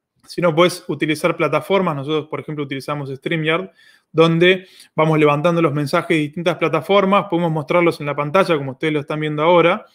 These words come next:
y responder las preguntas. Esto también se puede hacer directamente desde Facebook, así que, eh, no hace falta entrar en gasto o, o invertir en otra plataforma. Desde, desde Facebook se puede, se puede hacer.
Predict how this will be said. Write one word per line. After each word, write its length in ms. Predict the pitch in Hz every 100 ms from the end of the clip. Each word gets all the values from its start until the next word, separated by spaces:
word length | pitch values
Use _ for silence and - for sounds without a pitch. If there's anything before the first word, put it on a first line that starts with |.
| - - _
y 80 | 151
responder 400 | 143 151 147 151
las 100 | 143
preguntas. 580 | 151 139 127 120 - _
Esto 240 | 208 214
también 260 | 185 170 180
se 120 | 175
puede 140 | 165 170
hacer 220 | 190 175
directamente 580 | 160 160 160 160 156 147
desde 160 | 139
Facebook, 360 | - 135 123 123
así 220 | 127 156
que, 220 | 151 151 - _ _ _ -
eh, 260 | 147 139 135
no 100 | 160
hace 180 | 165
falta 440 | 160 185 170 165 170
entrar 360 | 151 156 156 147
en 120 | 143
gasto 460 | 160 151 - 175
o, 300 | 170 151 139
o 280 | 135 147 139
invertir 380 | 139 139 135 151
en 100 | 151
otra 220 | 156 156
plataforma. 720 | 151 151 156 185 185 180 214 - _ _ _ _ _ _
Desde, 360 | 147 147 147
desde 300 | 160 151 143
Facebook 340 | 131 165 165 151
se 140 | 151
puede, 800 | 135 147 139 135 131 127 - - _
se 200 | _ 143
puede 200 | 131 139
hacer. 260 | 131 139